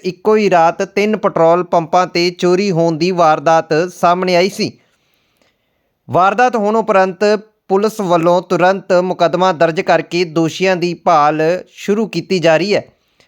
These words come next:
ਪੁਲਿਸ ਵੱਲੋਂ ਆਸ-ਪਾਸ ਦੇ ਸਾਰੇ ਸੀ ਸੀ ਟੀ ਵੀ ਕੈਮਰੇ ਖੰਗਾਲੇ ਜਾ ਰਹੇ ਹਨ ਅਤੇ ਖੁਫੀਆ ਸੋਰਸਾਂ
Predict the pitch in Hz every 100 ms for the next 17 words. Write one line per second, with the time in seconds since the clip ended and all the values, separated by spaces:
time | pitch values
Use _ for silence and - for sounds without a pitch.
0 | _ - 220 233 240 208 220 202 185 190
1 | 208 190 165 208 - 160 165 190 185 170
2 | 196 180 170 175 175 170 156 160 156 160
3 | 147 143 170 185 180 190 190 196 160 156
4 | 165 160 - 180 175 196 202 202 170 160
5 | 160 180